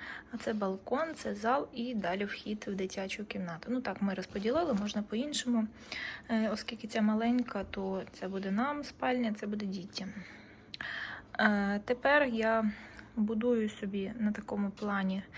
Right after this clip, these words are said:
де я вже знесла ось цю перегородку, будую, е, які мені потрібно добудувати маленькі гіпсокартонні перегородки. Перша це тут,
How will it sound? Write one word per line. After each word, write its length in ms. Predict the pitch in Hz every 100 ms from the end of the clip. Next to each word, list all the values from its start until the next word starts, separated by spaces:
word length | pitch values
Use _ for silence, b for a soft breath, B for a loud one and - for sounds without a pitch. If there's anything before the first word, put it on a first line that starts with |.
| B B -
де 100 | 202
я 80 | 196
вже 140 | 202
знесла 420 | 196 196 196 190
ось 140 | 190 -
цю 140 | 202
перегородку, 960 | 196 196 185 202 220 302 370 - 294 311 B B B B -
будую, 760 | 220 220 208 247 277 262 254 233 226 B B B B B -
е, 260 | 214 196 196
які 300 | 214 214 262
мені 200 | 240 226
потрібно 440 | 226 - 226 208
добудувати 640 | 214 208 208 208 190 - 185
маленькі 680 | 185 185 185 185 202 -
гіпсокартонні 640 | 185 196 208 202 - 202 196
перегородки. 560 | 208 202 247 330 - -
Перша 280 | 233 214 214
це 120 | -
тут, 280 | - 381 -